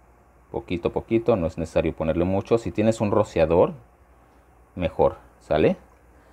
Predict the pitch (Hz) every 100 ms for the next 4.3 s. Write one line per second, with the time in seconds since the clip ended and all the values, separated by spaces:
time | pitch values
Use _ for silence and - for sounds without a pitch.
0 | - - - - 82 95 92 107 - -
1 | 90 90 170 131 127 196 - 117 - 135
2 | 190 - - _ _ _ _ _ _ _
3 | - - 92 101 104 80 - 90 87 -
4 | 76 - 73